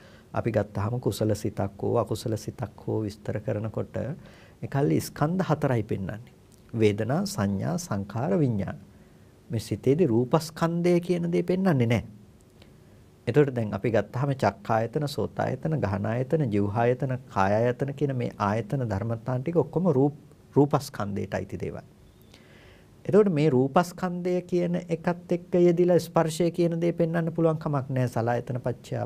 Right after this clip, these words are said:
පස්සෝ කියලා මෙතනදී ඒ විදිහට දක්වන්න පුළුවන් කමක් නැහැ. අපි මුලින්ම කිව්වා මේ ධර්මතාව විදිහටයි මේ විග්‍රහය සිද්ධ කරන්න කියලා.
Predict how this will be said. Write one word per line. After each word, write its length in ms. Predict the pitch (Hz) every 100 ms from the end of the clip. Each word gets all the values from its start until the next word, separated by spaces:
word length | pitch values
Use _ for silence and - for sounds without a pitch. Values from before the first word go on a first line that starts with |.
| -
පස්සෝ 480 | - - - 127
කියලා 260 | 127 143 143
මෙතනදී 380 | 131 127 127 123
ඒ 60 | 120
විදිහට 260 | 123 131
දක්වන්න 420 | 123 123 - 131
පුළුවන් 280 | 131 135 131
කමක් 320 | 127 143 123
නැහැ. 160 | - - - - -
අපි 180 | 117 113
මුලින්ම 280 | 107 110
කිව්වා 160 | 120 160
මේ 140 | 151 120
ධර්මතාව 540 | 110 123 131 139 139
විදිහටයි 460 | 143 143 151 165 147
මේ 140 | 143
විග්‍රහය 420 | 127 123 127 135
සිද්ධ 260 | 127 117 110
කරන්න 320 | 117 101 -
කියලා. 240 | - -